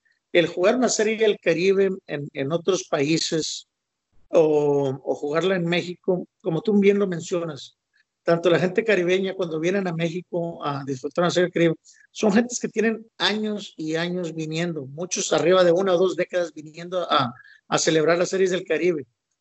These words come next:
¿Ok? Entonces ya son gente que realmente sí se conocen cuando llegan a un estadio o, o van a otro país,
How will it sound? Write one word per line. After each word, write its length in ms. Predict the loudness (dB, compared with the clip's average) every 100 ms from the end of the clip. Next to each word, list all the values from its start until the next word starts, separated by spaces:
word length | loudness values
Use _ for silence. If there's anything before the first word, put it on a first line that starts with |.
| _ -16 -12
¿Ok? 360 | -12 -12 -2
Entonces 440 | 0 0 0 0 0
ya 40 |
son 120 | 0
gente 220 | -6 -6
que 160 | -4 -4
realmente 440 | 0 -2 -2 -4
sí 160 | -4 -4
se 160 | -6 -8
conocen 460 | -10 -8 -8 -8
cuando 200 | -10 -8
llegan 260 | -4 -4 -4
a 60 | -4
un 100 | -6
estadio 640 | -8 -6 -2 0 0 -2
o, 260 | -2 -4 -4
o 220 | -4 -2
van 220 | -4 -4
a 80 | -4
otro 220 | -4 -6
país, 640 | -8 -8 -6 -6 -8 -12